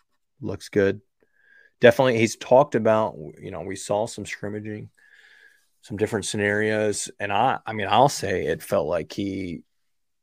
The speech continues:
he had his patience. He's talked about his feet, his footwork, his feet.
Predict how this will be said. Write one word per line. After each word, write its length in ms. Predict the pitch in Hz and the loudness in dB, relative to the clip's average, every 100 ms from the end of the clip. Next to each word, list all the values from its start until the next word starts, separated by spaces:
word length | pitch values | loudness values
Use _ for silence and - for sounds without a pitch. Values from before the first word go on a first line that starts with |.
| _ | _
he 260 | - 101 92 | -12 -6 -4
had 260 | 90 90 85 | 0 0 0
his 720 | 90 92 92 90 - - - - - - - - - - - - | -2 0 -2 0 0 0 -6 -20 -20 -20 -20 -20 -20 -20 -12 0
patience. 920 | - 113 104 - 90 - - - - _ _ _ _ _ _ _ _ | 6 6 6 0 -2 -4 -8 -8 -14 _ _ _ _ _ _ _ _
He's 300 | - 147 147 | 4 8 8
talked 280 | - 120 113 | 10 8 8
about 220 | 101 90 | 4 4
his 140 | 73 - | 4 -2
feet, 380 | - - 110 - _ | -4 -2 -2 -4 _
his 180 | - 90 | -14 -12
footwork, 640 | - 101 135 107 101 - | 0 0 2 0 0 -2
his 180 | 87 - | -8 -8
feet. 500 | - 95 101 - | -4 -2 -2 -4